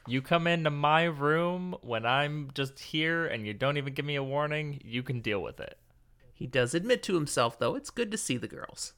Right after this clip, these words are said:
Speaker 2: You know, they're his friends. At least it's good at first, because then he notices what was mentioned. They were all smiling really
Speaker 1: Hmm.
Speaker 2: brightly at him. That's a little sus.
Speaker 1: Yeah,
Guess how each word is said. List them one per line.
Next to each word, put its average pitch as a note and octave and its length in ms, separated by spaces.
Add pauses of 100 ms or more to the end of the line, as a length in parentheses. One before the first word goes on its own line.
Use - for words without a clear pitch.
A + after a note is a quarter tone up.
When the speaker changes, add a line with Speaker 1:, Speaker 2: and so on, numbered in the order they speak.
(640)
Speaker 2:
You - 80
know, D#3+ 180
they're C#4 120
his F3+ 220
friends. A2 500 (640)
At B3 120
least A#3+ 180
it's G#3+ 140
good A3 180
at F#3+ 100
first, C3 420
because E3 240
then G#3+ 120
he F#3 100
notices D#3 840
what C3 180
was - 140
mentioned. B2 480
They D3+ 80
were D#3+ 180 (240)
all F#3+ 480 (200)
smiling G3 720 (580)
really C4 380
Speaker 1:
Hmm. C#3 40
Speaker 2:
brightly B2 480
at - 180
him. - 200 (640)
That's C4 280
a E3+ 60
little A3+ 460
sus. - 840
Speaker 1:
Yeah, A#2 340